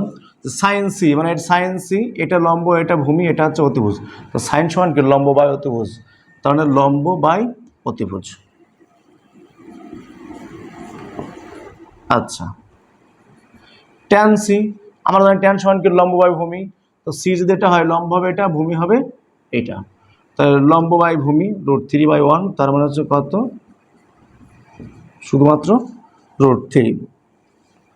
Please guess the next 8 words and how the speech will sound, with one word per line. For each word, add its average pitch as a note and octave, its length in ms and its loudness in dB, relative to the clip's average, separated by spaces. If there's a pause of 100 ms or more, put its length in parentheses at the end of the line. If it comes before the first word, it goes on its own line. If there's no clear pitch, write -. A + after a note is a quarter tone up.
(720)
এখানে D#3 280 4
কি D#3+ 140 4
হবে? D#3 220 4 (340)
টু D#3 100 6 (280)
মাইনাস D3 600 2 (220)
থ্রি C#3+ 280 0 (120)
বাই C#3 160 2 (160)
ফোর, D3 260 -2